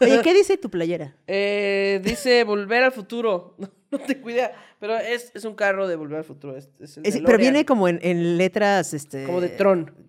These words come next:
Speaker 2: Ah, bueno,
Speaker 1: Sí.
Speaker 2: este, como de, como asiáticas.
Speaker 1: Como asiáticas,
Speaker 2: Ujú.
Speaker 1: que es, que tiene como el mismo efecto que los
Speaker 2: Ah, mira,
Speaker 1: tatuajes.
Speaker 2: aquí de hecho dice, sí, sí está traducido.
Speaker 1: Ah,
Speaker 2: Back
Speaker 1: ok.
Speaker 2: to the Future.
Speaker 1: O puede decir cualquier cosa, ¿eh?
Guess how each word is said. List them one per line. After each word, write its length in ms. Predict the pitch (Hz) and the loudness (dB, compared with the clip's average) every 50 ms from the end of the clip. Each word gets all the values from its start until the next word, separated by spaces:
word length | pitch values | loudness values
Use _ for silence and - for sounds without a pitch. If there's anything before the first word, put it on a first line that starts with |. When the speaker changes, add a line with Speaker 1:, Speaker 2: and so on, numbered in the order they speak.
| _ - - | _ -10 -2
Speaker 2:
Ah, 140 | 220 220 233 | 0 2 2
bueno, 220 | 233 233 220 202 | 2 2 0 0
Speaker 1:
Sí. 60 | 175 165 | -2 -2
Speaker 2:
este, 220 | 165 - 170 165 | -4 -8 -12 -8
como 240 | - 170 165 170 170 | -8 -6 -4 -4 -4
de, 580 | 165 170 170 165 165 165 165 160 156 160 165 _ _ _ _ _ _ _ _ - - _ | -2 -2 -2 -2 -2 -2 -2 -4 -4 -6 -8 _ _ _ _ _ _ _ _ -20 -20 _
como 360 | - 175 175 180 175 175 175 | -6 -2 0 2 2 4 2
asiáticas. 580 | 180 180 - 226 202 - 156 143 - - - - | 0 0 0 -2 -2 -2 -4 -16 -16 -20 -18 -6
Speaker 1:
Como 240 | - 202 190 190 190 | -4 -4 -2 0 -2
asiáticas, 800 | 190 - 262 254 247 247 - 254 - - 226 220 285 403 - | -2 2 2 0 2 2 0 -4 -2 0 0 0 0 -2 -4
Speaker 2:
Ujú. 100 | - _ _ _ _ _ _ _ _ _ _ - | -10 _ _ _ _ _ _ _ _ _ _ -10
Speaker 1:
que 80 | 202 | -10
es, 120 | 190 185 _ _ _ - _ - | -8 -10 _ _ _ -20 _ -6
que 120 | - 190 | -6 -6
tiene 360 | - - 220 233 247 247 226 233 | 0 0 2 4 4 2 2 0
como 180 | - 185 175 | -2 -2 -2
el 60 | 170 175 | 0 -2
mismo 180 | 190 208 220 | -2 -2 -2
efecto 400 | 208 - - - - - 214 208 | -4 -4 -6 -10 -4 -6 -6 -4
que 300 | - 202 175 165 160 151 | -2 -2 -2 0 0 -2
los 140 | 156 160 165 | -2 -4 -4
Speaker 2:
Ah, 20 | 214 | -2
mira, 160 | - 254 247 | 0 2 2
Speaker 1:
tatuajes. 200 | - 175 202 180 151 | 2 2 2 0 -2
Speaker 2:
aquí 80 | 254 | -4
de 100 | 226 254 269 | -4 -4 -6
hecho 180 | 269 277 269 | -4 -4 -4
dice, 220 | 233 226 226 214 196 | -4 -4 -6 -8 -8
sí, 200 | 196 202 196 196 | -8 -8 -12 -10
sí 100 | 190 202 | -12 -14
está 120 | 190 190 190 | -16 -14 -10
traducido. 400 | 190 175 147 151 - 147 147 139 | -8 -8 -8 -6 -6 -6 -6 -6
Speaker 1:
Ah, 80 | 139 147 | -4 -2
Speaker 2:
Back 140 | 170 180 175 175 | -4 -2 -2 -4
Speaker 1:
ok. 60 | 165 | -4
Speaker 2:
to 40 | 185 | -4
the 80 | 165 | -6
Future. 560 | - - - 190 - - - 120 139 131 104 - | -6 -8 -12 -12 -12 -10 -12 -10 -10 -8 -4 0
Speaker 1:
O 100 | 196 208 | 0 2
puede 220 | - 262 285 349 311 | 4 4 6 6 6
decir 220 | 214 - 247 233 | 4 4 2 0
cualquier 280 | - 202 175 208 185 170 | 0 -2 0 0 -2 -2
cosa, 340 | 202 180 - 147 127 135 202 | -2 -6 -6 -6 -8 -6 -6
¿eh? 100 | 381 | -8